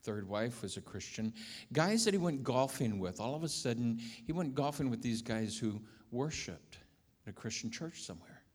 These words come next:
They began to share Christ with him, and he accepted Christ. And it changed his life.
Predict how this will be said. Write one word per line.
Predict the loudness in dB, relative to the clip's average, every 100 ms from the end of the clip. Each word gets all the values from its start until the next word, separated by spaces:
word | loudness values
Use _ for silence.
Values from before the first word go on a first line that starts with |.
| _ _ -20 -18 4
They | 8
began | 8 6 4
to | 2
share | 2 2
Christ | 0 -2 -2 -2
with | -4 -4
him, | -2
and | -2 0
he | -2 -2 -8
accepted | -8 -6 -4 -2 -4 -4 -8 -8
Christ. | -14 -16 -16 -10 -10 -10 -18 _ _ _ _ -20 -2
And | 2 6
it | 6 6 0
changed | -2 0 0 0 0 -4 -8
his | -10 -2 0 2 0 -2 -8 -12
life. | -10 -6 -6 -8 -10 -14